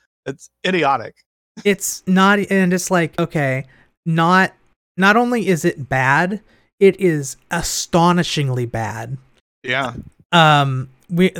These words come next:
Speaker 2: if you take a look at the actual, uh, data that people have noticed or have looked up and tested for, like, if you're running on super, uh, high quality with the launcher running on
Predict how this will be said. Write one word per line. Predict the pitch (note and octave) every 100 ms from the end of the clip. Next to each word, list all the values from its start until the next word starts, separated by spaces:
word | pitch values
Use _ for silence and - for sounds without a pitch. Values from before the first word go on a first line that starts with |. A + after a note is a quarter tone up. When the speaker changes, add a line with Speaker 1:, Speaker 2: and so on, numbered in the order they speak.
| E3
Speaker 2:
if | F3+ F3+
you | F#3 F3+
take | - G#3
a | G#3
look | D#3+ F3 F#3
at | -
the | D#3+
actual, | C#3+ D3 - D#3+ D3 C3+ B2+
uh, | A#2+ A#2
data | C3 C3+ C3+ D3 F3
that | E3+ -
people | E3 D3+ D3
have | C#3 B2+
noticed | B2+ C3 E3+ F3+ - -
or | D3
have | C3+ A#2+
looked | C3+ D3 -
up | D3+ E3+ _ -
and | C3 A#2+ -
tested | D3 - F#3 F3
for, | G3 G3+ G#3 - _ _ _ -
like, | D3+ C#3
if | F3 G3+
you're | A3
running | G#3 G3 F3 D#3+
on | C3+ C#3+ C3+ C3 -
super, | - - - A3+ A3 G#3 G3 -
uh, | F3+
high | - F3+ F3
quality | - E3 D3+ D3+ D3 D3 - _ _ _ -
with | F3 F3
the | E3
launcher | C#3+ D#3 F3+ A3
running | F3+ D3+ C#3+ C#3 C3+ C#3 _ _ _
on | C#3+ C#3 C3 C3 C3 C3 -